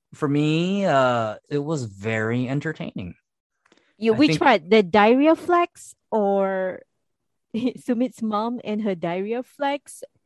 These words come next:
Speaker 2: For me, I was worried that if we were to believe that Jenny had diarrhea, I was so worried that when she did yoga, some
Speaker 1: Yeah.
Speaker 2: explosion in her pants could have happened there,
Speaker 1: <laughs>
Speaker 2: or,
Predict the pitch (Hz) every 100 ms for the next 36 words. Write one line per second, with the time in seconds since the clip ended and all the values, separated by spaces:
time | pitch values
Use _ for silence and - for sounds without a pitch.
0 | _ _ _ _ _ _ _ _ 233 208
1 | 254 330 - - - 190 269 294 196 175
2 | 240 254 - 180 170 - _ _ 214 202
3 | 240 277 320 240 196 214 190 175 - _
4 | _ _ - 202 202 202 170 170 202 -
5 | - 180 190 214 247 277 - _ _ _
6 | _ - 339 302 - - 220 226 196 214
7 | - 180 151 - 190 208 220 180 196 208
8 | - - 170 175 170 208 254 254 _ _
9 | _ _ _ _ - - 214 240 - 208
10 | - - 226 247 247 240 269 - 220 233
11 | 254 240 - 262 254 254 220 254 233 254
12 | 262 254 262 196 208 202 196